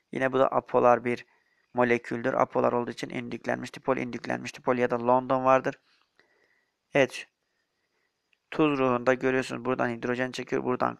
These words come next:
klor çekiyor. Burada bir kutuplaşma vardır. Bu polardır. Burada ne etkileşimi vardır? Dipol. Dipol etkileşimi vardır. Burada da iyonik bağ vardır arkadaşlar. <coughs> On ikinci soruya baktığımızda yukarıda verilen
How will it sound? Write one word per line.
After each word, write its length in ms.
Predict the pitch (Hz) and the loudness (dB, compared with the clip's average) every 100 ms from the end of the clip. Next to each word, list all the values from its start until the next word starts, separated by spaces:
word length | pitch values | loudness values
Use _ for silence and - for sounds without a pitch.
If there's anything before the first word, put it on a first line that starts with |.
| _ | _
klor 240 | - 127 127 | -4 0 0
çekiyor. 360 | - - 131 | -2 -6 -4
Burada 300 | 127 123 120 | -2 -2 0
bir 120 | 123 | 0
kutuplaşma 720 | 113 - - - - 123 - 127 | 0 -4 -8 -6 -2 -2 -2 0
vardır. 320 | 127 127 127 | 2 2 -2
Bu 120 | 127 | -4
polardır. 640 | - 127 120 127 123 131 | -2 2 6 6 4 -2
Burada 280 | 131 120 123 | -2 -2 -2
ne 140 | 123 127 | -2 -2
etkileşimi 720 | 120 127 - 127 123 - 127 | -4 -6 -4 -4 -4 -6 -4
vardır? 440 | 127 127 131 131 | 0 0 0 -4
Dipol. 420 | 135 - 127 127 131 - _ _ _ _ _ _ _ _ - | -8 -2 4 4 4 -4 _ _ _ _ _ _ _ _ -14
Dipol 320 | 156 - 131 | -2 4 4
etkileşimi 600 | 135 127 - 127 117 127 | 4 -4 -6 -6 -6 -2
vardır. 280 | 123 120 - | -2 -2 -2
Burada 220 | 143 127 | 0 0
da 80 | 120 | 0
iyonik 420 | 131 123 123 - | 0 -2 -2 0
bağ 180 | - 60 | 2 4
vardır 240 | 64 - | 2 0
arkadaşlar. 640 | - - - 120 - 120 - _ _ _ _ _ _ _ _ _ _ _ _ _ _ _ _ _ _ - - _ _ _ _ _ _ _ _ _ _ _ _ _ _ _ - | -2 -2 0 0 -2 -8 -10 _ _ _ _ _ _ _ _ _ _ _ _ _ _ _ _ _ _ -20 -20 _ _ _ _ _ _ _ _ _ _ _ _ _ _ _ 6
<coughs> 2750 | - - - - - - - _ _ _ _ _ _ _ _ _ _ _ _ _ - - - - - - - | 6 4 2 6 8 6 -2 _ _ _ _ _ _ _ _ _ _ _ _ _ -20 -20 -20 -20 -20 -16 4
On 100 | 139 | 6
ikinci 300 | 160 160 147 | 6 2 -2
soruya 280 | - 139 131 | 2 4 6
baktığımızda 440 | 131 - 131 127 | 6 4 0 4
yukarıda 460 | 139 - 131 127 135 | 4 6 6 8 6
verilen 320 | 127 131 117 | 6 6 6